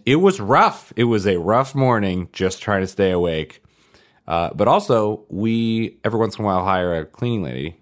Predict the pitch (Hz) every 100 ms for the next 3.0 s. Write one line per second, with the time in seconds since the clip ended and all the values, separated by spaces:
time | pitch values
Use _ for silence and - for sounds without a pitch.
0 | _ - - 76 67 78 - 85 76 73
1 | 64 67 - - - 69 69 - _ -
2 | 80 76 87 90 87 90 - 69 62